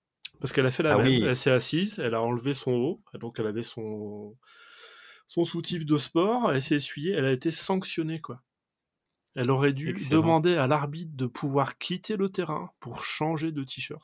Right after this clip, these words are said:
Speaker 1: Donc, euh, c'est vrai que l'équité là-dessus, tu te dis, « Oh les gars, putain, mais c'est un, c'est, c'est une,
Speaker 3: Et
Speaker 1: c'est
Speaker 3: c'était,
Speaker 1: arriéré, c'est
Speaker 3: c'était
Speaker 1: ouf. »
Speaker 3: où, le
Speaker 1: C'est, euh, un truc, ça a deux, trois ans max, quoi.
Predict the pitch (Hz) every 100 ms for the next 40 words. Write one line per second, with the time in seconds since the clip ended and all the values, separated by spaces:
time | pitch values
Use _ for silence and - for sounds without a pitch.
0 | _ 117 - 120 117 127 131 - 135 -
1 | 135 170 139 123 - 170 - 120 123 127
2 | - 127 131 127 123 147 131 127 - 127
3 | 117 - 117 107 127 _ - _ - 117
4 | 120 - 123 123 127 127 123 135 123 135
5 | 131 127 123 123 170 120 139 147 196 180
6 | 165 156 151 - - - - 135 131 131
7 | 131 131 127 - 185 - 127 - _ 135
8 | 151 185 - 180 185 190 170 160 147 -
9 | 110